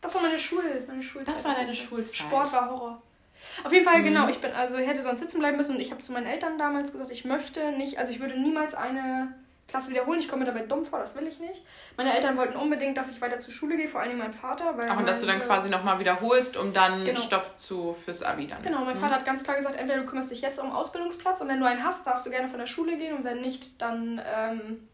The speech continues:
Speaker 1: dann gehst du bitte weiter zur Schule, weil
Speaker 2: Ach,
Speaker 1: zu Hause
Speaker 2: krass.
Speaker 1: sitzen ist nicht."
Speaker 2: Mhm.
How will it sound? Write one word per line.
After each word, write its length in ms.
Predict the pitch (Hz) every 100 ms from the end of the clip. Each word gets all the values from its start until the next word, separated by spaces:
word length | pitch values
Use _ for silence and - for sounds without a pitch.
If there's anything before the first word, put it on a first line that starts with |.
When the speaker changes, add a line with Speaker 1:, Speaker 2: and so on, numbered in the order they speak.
| _ _ _ _
Speaker 1:
dann 220 | - 262 247
gehst 160 | 247
du 40 | 233
bitte 140 | 233
weiter 240 | 233 226
zur 100 | -
Schule, 360 | - 302 294 277
weil 200 | 226 226 -
Speaker 2:
Ach, 100 | 269
Speaker 1:
zu 140 | 277 269
Hause 240 | 269 247
Speaker 2:
krass. 120 | 247
Speaker 1:
sitzen 140 | 247 302
ist 140 | 349
nicht." 200 | 403 440 - -
Speaker 2:
Mhm. 280 | 208 196